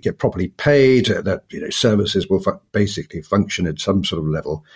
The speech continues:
And, you know, the depressing fact is that the war's not that unpopular. Many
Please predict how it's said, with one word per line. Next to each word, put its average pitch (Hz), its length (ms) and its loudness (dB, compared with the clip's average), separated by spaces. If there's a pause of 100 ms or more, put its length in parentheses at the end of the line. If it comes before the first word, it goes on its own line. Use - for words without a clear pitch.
(360)
And, 123 260 4
you 156 120 4
know, 147 100 6
the 131 80 4
depressing 151 400 4
fact - 280 0
is 123 200 6
that 117 100 2
the 127 80 4
war's 147 340 4
not 127 360 4
that 110 280 0
unpopular. 107 680 0
Many 113 400 4